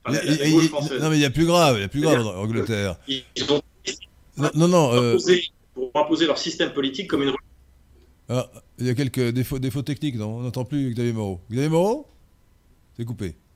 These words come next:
Speaker 2: Est-ce que, est-ce
Speaker 1: Oui,
Speaker 2: que
Speaker 1: vous m'entendez ?
Speaker 2: Ah oui, alors voilà. Alors donc, euh, non, mais il y a plus grave. Alors ça nous, ça nous éloigne un peu du sujet, mais pas tellement. Parce que le cosmopolitisme, c'est de la gauche.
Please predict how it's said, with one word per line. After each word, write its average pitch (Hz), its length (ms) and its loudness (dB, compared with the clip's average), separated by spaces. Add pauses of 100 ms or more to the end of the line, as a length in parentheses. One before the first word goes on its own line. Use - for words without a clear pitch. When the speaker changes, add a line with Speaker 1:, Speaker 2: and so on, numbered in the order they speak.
Speaker 2:
Est-ce 117 140 -8
que, - 60 -12
est-ce 143 80 -2
Speaker 1:
Oui, 143 200 4
Speaker 2:
que - 60 -10
Speaker 1:
vous 135 40 -6
m'entendez ? 135 400 -2
Speaker 2:
Ah 120 60 -4
oui, 143 80 2
alors 131 140 2
voilà. 131 220 2 (240)
Alors 143 200 2
donc, 170 180 0
euh, 151 160 -2
non, 165 80 -2
mais 151 80 2
il 135 60 2
y - 20 2
a 110 60 -4
plus 143 100 -2
grave. 139 340 0 (280)
Alors 90 120 -10
ça 120 120 -6
nous, 110 300 -10
ça - 140 -12
nous 113 140 -8
éloigne 131 160 -4
un 127 60 -4
peu 131 100 -6
du 123 80 -4
sujet, 139 140 -6
mais 143 80 -4
pas 156 100 0
tellement. 127 480 -4 (440)
Parce 113 160 -10
que 135 80 -4
le 127 80 -2
cosmopolitisme, 135 600 -4
c'est 147 60 -4
de 139 40 -4
la 127 80 -2
gauche. 98 340 -8